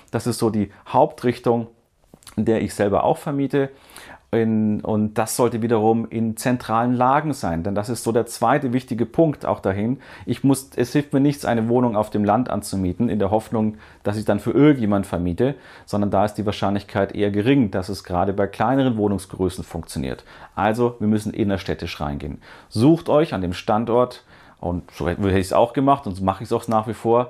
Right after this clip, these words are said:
tatsächlich, ähm, die Firmen, die vielleicht dort ansässig sind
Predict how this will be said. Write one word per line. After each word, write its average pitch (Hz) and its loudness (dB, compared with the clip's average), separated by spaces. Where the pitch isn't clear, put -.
tatsächlich, 107 -4
ähm, 95 -4
die 123 2
Firmen, 151 2
die 135 -4
vielleicht 120 -2
dort - -2
ansässig 110 -4
sind 101 -2